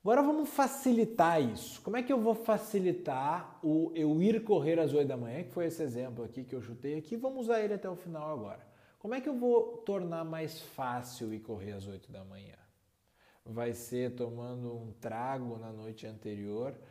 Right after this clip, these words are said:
e correndo de All-Star? Ou vai ser dormindo mais cedo, deixando a roupa separada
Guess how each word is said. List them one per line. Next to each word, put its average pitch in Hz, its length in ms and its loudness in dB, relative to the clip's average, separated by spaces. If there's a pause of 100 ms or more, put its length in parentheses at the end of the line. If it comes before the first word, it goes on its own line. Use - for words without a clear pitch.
(180)
e 110 500 -8
correndo 113 440 -6
de 110 120 -6
All-Star? 110 720 -8 (680)
Ou 135 240 -2
vai 127 220 -4
ser 117 500 -6 (580)
dormindo 131 640 -6
mais 123 300 -8
cedo, 160 640 -4
deixando 131 420 -6
a 120 60 -4
roupa 117 320 -10
separada 123 1120 -8